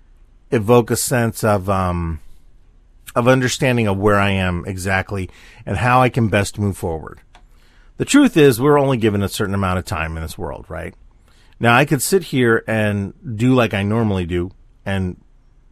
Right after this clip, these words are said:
worry my ass off about what the hell tomorrow's gonna hold.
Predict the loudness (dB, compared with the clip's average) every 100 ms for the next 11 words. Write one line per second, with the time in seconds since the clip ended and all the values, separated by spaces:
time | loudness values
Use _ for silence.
0 | -20 -14 -4 4 6 6 4 2 2 2
1 | 0 0 2 2 0 -2 -2 -2 -4 -4
2 | -6 -8 -6 -2 -2 -2 0 0 0 -2
3 | -4 -4 -8